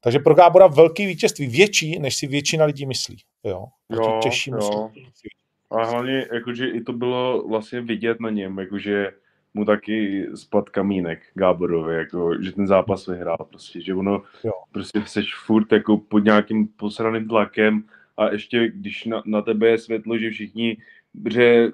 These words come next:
Speaker 2: ví-, víš, jak to je, když, vole, měl, měl, eh, hvězdičku nahoře, tak samý dobrý komentáře, teď si to přečteš a všichni si, všichni se do něj obouvají, takže spousta lidí čeká na to, až, eh, dostaneš tu poslední ťavku, takže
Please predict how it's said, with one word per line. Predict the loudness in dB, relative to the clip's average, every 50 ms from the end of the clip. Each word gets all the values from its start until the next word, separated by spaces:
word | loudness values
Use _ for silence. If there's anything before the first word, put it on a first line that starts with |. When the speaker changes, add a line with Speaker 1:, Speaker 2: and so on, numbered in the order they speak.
| -4 _ -4
Speaker 2:
ví-, | -2 -2 -2 -2
víš, | -4 -6 -8
jak | -8 -6 -4
to | -2
je, | -2 0 -2 -4
když, | -6 -10 -12 -12
vole, | -10 -6 -4 -2 -2 -2 -2 -2 -4 -6
měl, | -8 -8 -6 -6 -4 -4 -4 -4 -4 -4 -6 -10 -10
měl, | -10 -6 -6 -4 -4 -4 -4 -4 -2 -2
eh, | -2 0 0 -2 -2 -2 -2 -4 -4 -6 -10 _ _ _ _ -6
hvězdičku | -4 -4 -4 -4 -6 -10 -8 -6 -2
nahoře, | -2 -2 0 0 -2 -2 -2 -4 -4 -4
tak | -4 -6 -6
samý | -8 -6 -6 -4 -4
dobrý | -4 -6 -6 -6 -6 -4 -6 -6
komentáře, | -6 -4 -4 -4 -4 -2 -2 0 0 0 0 -2 -4 -8
teď | -10 -12 -14 -14
si | -10
to | -8 -8 -8
přečteš | -8 -10 -14 -8 -6 -6 -4 -2
a | 0 0 0 0 -2 _ _ _ _ _
všichni | -10 -8 -6 -4 -4 -6
si, | -6 -8 -10 -10 -10 -12 -14
všichni | -8 -6 -2 0 0 0
se | -2 -2
do | -2 0
něj | 2 2 2
obouvají, | 2 2 2 2 2 0 2 4 6 6 6 4 2 -2 -8 _ _ _ _ _
takže | -6 -6 -4 -2 -2 -2 -2 -2 -6 -8
spousta | -12 _ -14 -12 -10 -10 -10
lidí | -10 -10 -12
čeká | -12 -12 -6 -4 -4 -2 -2
na | -4 -8
to, | -10 -8 -6 -4 -4
až, | -4 -4 -6 -8 -12 -16 -18 -18 -20 -20 -20 -18 -14
eh, | -10 -8 -6 -4 -2 -2 -2 -4 -4
dostaneš | -8 -10 -10 -6 -6 -6 -8 -8 -12
tu | -14 -10
poslední | -10 -10 -8 -6 -8 -6 -6 -6 -4
ťavku, | -4 -6 -6 -6 _ -8
takže | -6 -6 -6 -6 -4 -4 -4